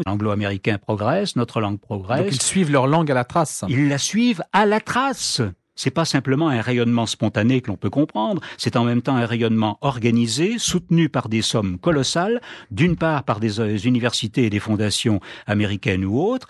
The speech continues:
Speaker 1: mais aussi par le gouvernement américain. Bon, nous le faisons aussi, nous avons aussi une stratégie culturelle, mais alors tellement inférieure et tellement, euh, tellement,
Speaker 2: Alors justement, Albert
Speaker 1: artisanale.
Speaker 2: Servan, c'est ça.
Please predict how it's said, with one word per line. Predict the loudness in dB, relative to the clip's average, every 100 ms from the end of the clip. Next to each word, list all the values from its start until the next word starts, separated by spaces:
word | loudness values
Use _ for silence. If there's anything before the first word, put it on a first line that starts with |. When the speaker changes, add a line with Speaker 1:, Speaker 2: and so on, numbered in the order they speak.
| -6
Speaker 1:
mais | 0
aussi | 2 2 -2
par | 0
le | -2
gouvernement | -2 -2 0 0 0 0
américain. | 0 0 0 0 0 0 -6 _ _ _ _ _ -6
Bon, | -4 -6 _ _ -12 0
nous | 2
le | 2
faisons | 0 0 2
aussi, | 0 0 0
nous | 2 0
avons | 0
aussi | 0 2
une | 2
stratégie | 2 -2 0 0 0
culturelle, | -2 -2 0 2 0 -2 -2
mais | 0
alors | 0 0
tellement | 0 2 2 2
inférieure | 0 0 0 4 4 2 0
et |
tellement, | -2 0 2 2 2 2
euh, | 0 -2 -4 -6 -8 -14 -20 -20 _ _
tellement, | 0 2 2 2 0 -4 -2
Speaker 2:
Alors | 0 0
justement, | 0 0 2
Albert | 2 2
Speaker 1:
artisanale. | 2 4 4 2
Speaker 2:
Servan, | -2 -6
c'est | -8
ça. | -2 0 -2